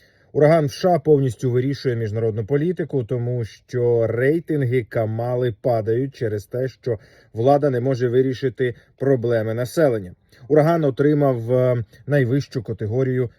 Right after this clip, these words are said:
шість. Мілтон вперше буде мати шосту категорію шторму. Природа хоче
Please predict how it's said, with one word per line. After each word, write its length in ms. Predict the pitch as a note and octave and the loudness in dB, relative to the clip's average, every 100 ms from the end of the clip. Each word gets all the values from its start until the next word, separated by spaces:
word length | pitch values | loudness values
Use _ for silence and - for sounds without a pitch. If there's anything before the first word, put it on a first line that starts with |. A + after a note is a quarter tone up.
| _ | _
шість. 500 | - - C#3 - _ _ | -12 -6 -6 -6 _ _
Мілтон 520 | B2+ D3+ E3+ D#3 E3 | -2 0 0 -2 -2
вперше 680 | B2+ - C#3+ C3 B2 - D#3 - _ _ G#2 | -4 -2 0 0 -2 -6 -8 -10 _ _ -4
буде 300 | C3 B2 A2+ | 0 0 0
мати 320 | A#2+ C3+ C3+ | -2 -2 -6
шосту 400 | - A2+ G2+ G#2 | -4 -4 -4 -8
категорію 460 | A2 G#2 A#2 A#2 | -6 -2 0 0
шторму. 520 | G#2+ - C#3 C3 A2 F#2 _ - | -4 2 4 4 0 -8 _ 2
Природа 440 | C#3+ C3+ C3+ B2 | 4 6 4 2
хоче 480 | - C3 B2 - | 0 0 0 -2